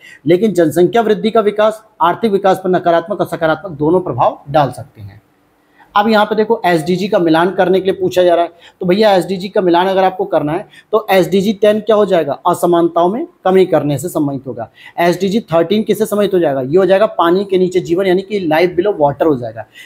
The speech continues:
एसडीजी फ़ोर्टीन किस पे होगा, जमीन पर जीवन यानी कि life on land हो जाएगा। और एसडीजी फ़िफ़्टीन क्या हो जाएगा, Sorry यहाँ पे थोड़ा सा mistake हो गया, एसडीजी जो टेन है ना दोस्तों, ये हो जाएगा असमानताओं में कमी, लेकिन जो एसडीजी थर्टीन है ये आपका climate action हो जाएगा। क्या हो जाएगा, Climate action।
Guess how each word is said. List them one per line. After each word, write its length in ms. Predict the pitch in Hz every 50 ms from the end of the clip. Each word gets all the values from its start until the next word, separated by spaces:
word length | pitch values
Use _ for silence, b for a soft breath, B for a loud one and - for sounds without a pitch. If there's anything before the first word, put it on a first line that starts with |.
| B B 165
एसडीजी 400 | 180 180 180 175 202 185 233 233
फ़ोर्टीन 420 | - - 185 180 180 196 214 220
किस 180 | 214 220 202 -
पे 120 | - 214
होगा, 220 | 208 180 165 139 123
जमीन 380 | 120 135 160 165 175 196 196
पर 140 | 202 208 180
जीवन 220 | 165 196 196 185 185
यानी 120 | 190 196
कि 180 | 196 208 185 165
life 360 | 160 165 185 202 - - 196
on 160 | 190 175 147
land 240 | 143 147 165 185 190
हो 80 | 190 180
जाएगा। 340 | 170 175 170 170 185 185 B B B B B B 180
और 120 | 202 208
एसडीजी 400 | 196 175 165 151 180 180 185 214
फ़िफ़्टीन 400 | - 185 175 - - 190 214 214
क्या 140 | - 220 214
हो 80 | 196
जाएगा, 380 | 175 180 165 147 131 123 110 - _ _ _ _ _ _ _ _ -
Sorry 200 | - 190 165 147
यहाँ 220 | 139 156 165 180
पे 120 | 180 185 - - -
थोड़ा 160 | 196 214 208
सा 100 | 202 190
mistake 320 | 185 170 - - 185 160 147
हो 100 | 156 143
गया, 180 | 156 196 233 B B B B B B -
एसडीजी 440 | 175 185 175 180 190 196 180 226 226
जो 120 | 240 240
टेन 320 | 240 - - 202 208 220 214
है 60 | 214
ना 100 | 233 240
दोस्तों, 340 | 214 220 185 - - 135 113 b b b b b 151
ये 100 | 170 226
हो 100 | 226 214
जाएगा 300 | 196 214 208 202 208 240 330 339 - _ 180
असमानताओं 560 | 180 180 185 190 185 185 185 185 202 202 202
में 80 | 185 -
कमी, 180 | 160 139 135 147
लेकिन 260 | 175 180 185 240 233
जो 60 | 247 - -
एसडीजी 380 | 185 175 147 160 196 196 240 240
थर्टीन 460 | - 160 165 165 165 214 220 202 170
है 140 | 131 117 B B B B B - 165
ये 100 | 208 220
आपका 220 | 220 220 - 247
climate 460 | 247 - 196 180 180 185 196 185 185
action 300 | 160 143 - - - 139
हो 100 | 127 120
जाएगा। 260 | 110 117 110 113 117
क्या 200 | - - - 190
हो 80 | 196 196
जाएगा, 240 | 180 208 214 240 311
Climate 460 | 311 - - 175 170 170 180 180 175
action। 300 | 143 135 - - 131 120